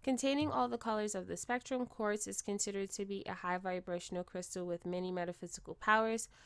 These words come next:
A conduit of energy, quartz generates electromagnetic energy and dispels electricity, absorbing, storing, releasing, and regulating positive or negative energies. Quartz is highly personal and works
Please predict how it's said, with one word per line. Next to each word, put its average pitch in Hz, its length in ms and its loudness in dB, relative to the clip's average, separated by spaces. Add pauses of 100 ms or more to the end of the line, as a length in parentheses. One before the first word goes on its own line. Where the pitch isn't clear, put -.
(260)
A 208 40 -8
conduit 220 580 2
of 196 180 -2
energy, 202 520 0
quartz 190 520 0
generates 190 760 0 (320)
electromagnetic 196 1040 0
energy 240 500 2
and 208 120 -2
dispels 185 440 0
electricity, 180 720 -4
absorbing, 220 600 0
storing, 196 480 0
releasing, 180 520 -2
and 170 300 -2
regulating 180 760 2
positive 185 640 0
or 175 100 0
negative 165 460 -4
energies. 165 640 -4 (440)
Quartz 233 500 2
is 202 200 2
highly 214 380 0
personal 196 580 0
and 185 300 0
works 185 400 0